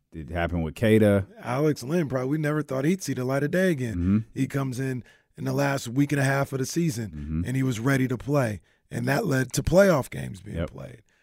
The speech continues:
Speaker 2: So this is not the last we've seen of Davion Mitchell. He's going to get another opportunity. Don't know when. It could be the next game. It could be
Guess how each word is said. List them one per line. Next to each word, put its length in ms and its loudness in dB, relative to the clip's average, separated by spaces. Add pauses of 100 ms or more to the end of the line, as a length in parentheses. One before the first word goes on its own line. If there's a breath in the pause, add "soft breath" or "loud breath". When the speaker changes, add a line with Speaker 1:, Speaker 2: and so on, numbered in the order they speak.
(220)
Speaker 2:
So 520 0 (280)
this 260 0
is 120 0
not 260 2
the 60 -4
last 360 2
we've 140 2
seen 280 -2
of 140 -4
Davion 460 0
Mitchell. 400 -2 (300)
He's 260 -4
going 280 -2
to 80 -10
get 160 0
another 340 -2
opportunity. 640 -4
Don't 180 -2
know 100 0
when. 180 -2
It 80 -8
could 140 -2
be 180 -2 (300 soft breath)
the 80 -6
next 280 0
game. 280 0
It 80 -4
could 180 -4
be 220 -4